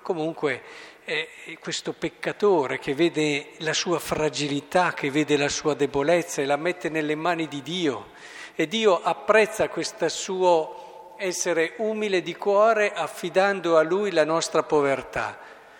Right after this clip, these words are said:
E più che fare sacrifici, eccetera, no? Dice.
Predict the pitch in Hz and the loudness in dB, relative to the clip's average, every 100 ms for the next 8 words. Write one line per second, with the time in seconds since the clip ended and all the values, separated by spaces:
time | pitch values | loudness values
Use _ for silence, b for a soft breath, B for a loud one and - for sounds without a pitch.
0 | B B B - 196 170 160 160 - 226 | B B B -4 0 2 2 -2 -6 -8
1 | - 165 - 160 160 - 165 - 151 139 | -2 -4 -2 -2 -2 -4 -6 -6 -10 -10
2 | - 160 160 - 139 - 127 120 135 120 | -8 -8 -8 -6 -6 -6 -10 -10 -12 -10
3 | 127 127 123 131 117 - 120 | -10 -10 -12 -16 -10 -10 -10